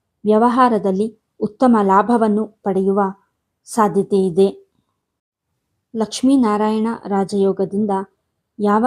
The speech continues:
ರಾಶಿಯವರು ಗರಿಷ್ಠ ಲಾಭವನ್ನು ಪಡೆಯುತ್ತವೆ ಎಂದು ತಿಳಿಯೋಣ,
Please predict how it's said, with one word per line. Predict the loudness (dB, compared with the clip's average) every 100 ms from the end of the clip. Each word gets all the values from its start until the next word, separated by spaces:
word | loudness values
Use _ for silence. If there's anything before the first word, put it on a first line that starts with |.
| -2
ರಾಶಿಯವರು | -2 -4 -2 -2 0 -2 -4 -10 _ _ -12
ಗರಿಷ್ಠ | -2 0 0 -2 -2
ಲಾಭವನ್ನು | 0 0 -2 -2 0 0 -2 -8 _ _ _
ಪಡೆಯುತ್ತವೆ | -2 2 0 -2 -6 -4 -4 -6 _ _ -4
ಎಂದು | 0 2 0 -4 _ _ _ _
ತಿಳಿಯೋಣ, | -4 0 2 2